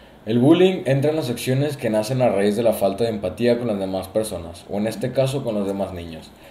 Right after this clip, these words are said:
Además de que influye el hecho de que te sientas superior por el hecho de realizar alguna acción que perjudique a los demás debido a tu falta de autoestima y problemas de identidad.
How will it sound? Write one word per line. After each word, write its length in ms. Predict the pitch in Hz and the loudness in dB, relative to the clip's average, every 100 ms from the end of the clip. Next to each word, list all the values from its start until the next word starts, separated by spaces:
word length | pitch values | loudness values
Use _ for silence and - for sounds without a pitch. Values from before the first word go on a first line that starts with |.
| - 95 | -6 2
Además 480 | 104 110 120 131 | 2 4 4 2
de 100 | 143 | 0
que 100 | 123 | -4
influye 520 | 110 107 113 123 123 101 | -4 -2 0 2 2 2
el 120 | 101 | 0
hecho 280 | 101 131 120 | -2 0 0
de 100 | 104 | 0
que 100 | 101 | -4
te 100 | 95 | -6
sientas 320 | 98 101 120 | -6 -6 -6
superior 640 | 107 - 95 117 147 - - - - | -6 -2 0 2 2 0 -14 -20 -2
por 140 | 107 | 2
el 80 | 107 | 4
hecho 240 | 107 104 135 | 4 4 4
de 120 | 127 | 4
realizar 440 | 104 98 98 107 117 | 4 0 2 4 4
alguna 280 | 107 107 | 2 -2
acción 480 | 101 - 131 143 - | -2 0 0 0 -2
que 120 | - 107 | -6 -4
perjudique 640 | 110 104 107 98 101 123 | -2 -4 -2 -2 -2 0
a 20 | |
los 120 | 117 | 0
demás 400 | 98 101 127 135 | 0 2 2 2
debido 280 | 107 95 101 | 0 0 0
a 80 | 98 | -2
tu 80 | 110 | -4
falta 300 | 104 95 107 | -4 -2 -2
de 80 | 101 | -4
autoestima 640 | 104 101 139 147 160 - - - - | -6 -4 -2 -2 -4 -8 -14 -20 -6
y 100 | 120 | -4
problemas 560 | 120 113 107 107 117 110 | 0 0 2 0 0 0
de 120 | 117 | -2
identidad. 440 | 110 104 101 85 | -2 -4 -6 -8